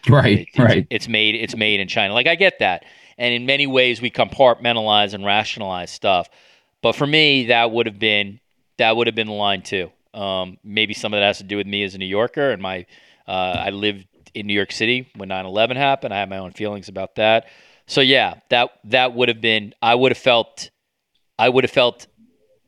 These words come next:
Speaker 2: significantly different about Charles Barkley, someone I immensely like, um, and have interviewed many, many times, and has, uh, as a media person in the space, he has been great to me, uh,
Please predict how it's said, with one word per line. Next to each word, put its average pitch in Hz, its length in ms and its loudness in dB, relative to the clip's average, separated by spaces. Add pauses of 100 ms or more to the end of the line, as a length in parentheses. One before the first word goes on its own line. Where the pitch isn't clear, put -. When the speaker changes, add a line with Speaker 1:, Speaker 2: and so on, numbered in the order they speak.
(240)
Speaker 2:
significantly 123 580 -4
different 101 280 0
about 95 180 0
Charles 104 240 -2
Barkley, 101 400 -4 (160)
someone 139 340 0
I 113 120 2
immensely 110 540 -2
like, 98 440 -6 (180)
um, 95 460 -2 (360)
and 101 160 -6
have 104 140 -2
interviewed 104 380 -4
many, 104 260 -2
many 98 240 -4
times, 101 420 -4 (360)
and 123 120 -2
has, 107 520 -2 (340)
uh, 104 220 -6
as 117 180 0
a 113 60 -4
media 120 360 0
person 110 380 0
in 98 80 -8
the 95 60 -10
space, 113 460 -2
he 110 180 -8
has 98 100 -2
been 92 180 -10
great 110 280 -2
to 92 100 -20
me, 80 120 -20 (220)
uh, 87 200 -14